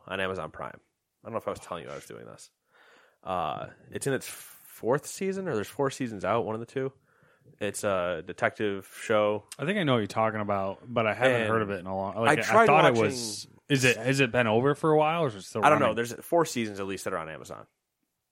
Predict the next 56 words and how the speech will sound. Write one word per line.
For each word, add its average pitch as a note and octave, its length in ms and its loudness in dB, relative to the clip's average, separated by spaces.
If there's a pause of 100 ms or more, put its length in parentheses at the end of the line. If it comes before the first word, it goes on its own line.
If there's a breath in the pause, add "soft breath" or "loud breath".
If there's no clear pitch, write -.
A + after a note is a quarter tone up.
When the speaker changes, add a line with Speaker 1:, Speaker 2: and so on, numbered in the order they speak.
(120)
Speaker 1:
So E2 380 -4 (720)
I G2+ 80 2
started F#2+ 380 2
season F2 260 -12
one, C2 180 -12
obviously. B1+ 420 -12 (800)
Uh, E2 60 -4
I F2 120 2
tried C#3+ 240 2
watching A2 340 0
Sneaky F2 400 -10
Pete, D#2+ 340 -12
and E2 80 -12
I F2 100 -8
just E2+ 200 -16
couldn't C#2 260 -10
do G#1 100 -14
it. - 160 -12 (1160)
I G2 80 -2
don't G2+ 80 0
know F#2+ 40 -2
if F#2 60 -10
I G2 40 -2
put F#2 160 -6
that F2 120 -4
in E2+ 100 -6
last D#2+ 260 -12
week - 160 -18
or E2 40 -10
not, B1+ 220 -14
but F2+ 100 -4
I, D#2+ 160 -4 (1000 soft breath)
I A#2 80 2
got C3 200 8
through C3+ 100 0
the A#2+ 80 0
first A#2 260 4
episode, A2 300 0
and G2 140 -8
I F#2 40 -2
was F2+ 80 -4
like, F2+ 140 -8
"There's G2 140 -2
nothing F#2+ 300 -6
in E2+ 80 -10
this C#2+ 120 -14
that D#2 80 -12
makes D2 160 -12
me D#2 60 -12
wanna D2+ 100 -10
come D2+ 160 -12
back D#2+ 160 -8
for - 60 -20
the - 60 -16
second C2+ 280 -10
one," B1+ 160 -12